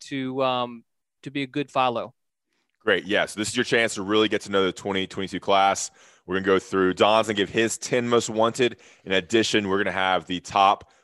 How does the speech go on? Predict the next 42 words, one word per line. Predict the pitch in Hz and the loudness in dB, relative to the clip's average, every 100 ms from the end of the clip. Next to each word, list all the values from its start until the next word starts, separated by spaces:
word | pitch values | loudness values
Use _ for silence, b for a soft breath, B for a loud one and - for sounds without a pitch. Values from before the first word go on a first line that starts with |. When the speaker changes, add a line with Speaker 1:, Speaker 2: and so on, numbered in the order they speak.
| _ | _
Speaker 2:
five | _ 101 98 95 95 90 | _ 4 4 4 2 0
that | 85 | 0
our | 87 | -2
readers | 87 95 92 - | -4 -4 -6 -6
submitted | 87 90 107 104 87 | -8 -2 2 2 0
of | 80 - | -4 -8
who | 104 101 | -8 -6
they | 87 98 101 | 0 0 0
want | 95 90 85 - _ _ _ | -2 -4 -4 -10 _ _ _
most. | 82 90 80 71 | -2 2 2 0
So | 92 | -6
it | 90 | -6
gives | 92 92 | -6 -6
you | |
a | 87 | -6
glimpse | 92 90 92 | -4 -4 -8
of | |
what | 85 | -12
the | 78 | -6
fans | 98 95 95 98 | -2 -2 -4 -4
want, | 95 95 90 b b _ | 0 0 -2 b b _
what | 92 82 | -4 -2
Don | 92 92 92 92 | 0 2 2 0
thinks | - 95 92 92 | -4 -6 -6 -6
about | 85 | -6
what | 87 - | -6 -10
the | 80 | -14
staff | - 98 95 92 | -4 0 0 -2
wants, | 92 92 90 - - b b _ | -2 -2 -2 -8 -18 b b _
and | 82 | -12
it's | 80 | -8
all | 80 87 87 | -6 -4 -6
encompassing. | - 85 - 92 85 85 b b - | -6 -8 -6 -10 -10 -12 b b -4
Um, | 87 87 87 | 2 2 0
and | 95 | -4
we | 101 | -4
wanna | 104 | -2
introduce | 101 98 98 | -4 -4 -6
the | - 92 | -4 -6
new | 98 | -2
top | 104 101 | 0 0
five | - 101 98 98 92 | 2 4 6 4 0